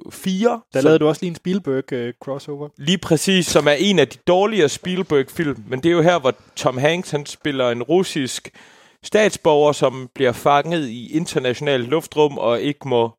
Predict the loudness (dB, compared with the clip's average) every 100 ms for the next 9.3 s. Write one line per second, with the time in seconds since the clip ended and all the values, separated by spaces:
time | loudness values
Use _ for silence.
0 | _ -4 0 4 4 4 0 2 2 2
1 | 0 -2 -2 -4 -12 -14 -16 _ -20 -20
2 | -20 -6 0 0 2 2 0 -10 0 2
3 | 2 0 -2 0 -2 2 2 0 -6 -10
4 | 0 2 2 -2 -4 -2 -2 -6 -10 -8
5 | -8 -10 -20 0 0 2 -2 -4 _ _
6 | -6 -4 0 -2 -4 -6 -4 -4 -6 -10
7 | -6 -4 -4 -8 -2 0 4 4 4 2
8 | 2 -6 -6 -4 -2 -4 -2 -2 -2 0
9 | 4 4 2